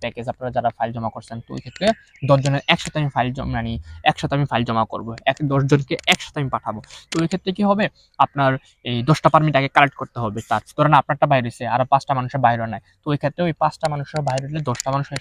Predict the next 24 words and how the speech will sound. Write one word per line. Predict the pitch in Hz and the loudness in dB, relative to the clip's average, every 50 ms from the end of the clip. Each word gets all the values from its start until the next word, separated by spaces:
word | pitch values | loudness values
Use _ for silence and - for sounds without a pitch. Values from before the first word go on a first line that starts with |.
| - | -8
গেলে | - 165 - | -10 -6 -4
তারপর | - 131 - - | -4 -6 -6 -8
পাঠাবো, | - - 110 110 107 107 | -10 -10 -8 -6 -6 -8
ওটা | 113 - 147 | -6 -4 -2
হলো | 147 151 | 0 0
এজেন্সির | - - 139 135 127 - | 2 2 0 0 -2 -4
উপর | 143 139 143 | -6 -6 -8
ডিপেন্ড | 123 - - - 110 120 - | -8 -8 -8 -10 -8 -8 -8
করবে। | - - 107 110 - - _ - - | -10 -12 -12 -12 -14 -18 _ -2 2
চাইলে | 156 147 151 156 | 2 4 4 2
কিন্তু | 165 156 156 147 | 0 -4 -4 -4
এজেন্সি | 151 147 143 - 139 | -4 -4 -4 -4 -4
আপনাকে | 123 - 139 139 139 | -4 -2 -2 -2 -2
এখনই | 131 123 - 139 143 143 | -2 -4 -2 0 0 2
দিয়ে | 135 127 | 2 2
দিতে | 123 120 123 117 | 2 0 0 0
পারে, | 104 92 95 95 - - - - - | 0 0 -2 -2 -6 -12 -18 -4 0
but | 127 131 | 2 2
দিচ্ছে | 139 139 143 - - - - 208 | 4 2 0 0 0 0 0 0
না, | 240 | 0
কারণ | 226 - - - 131 | 0 -4 -6 -8 -8
সে | - - - - 160 202 240 - | -8 -8 -6 -4 -2 -2 -2 -2
তার | - 117 - - | -4 -6 -4 -6
প্যাকেজ | - 117 - - 127 | -8 -6 -4 -6 -6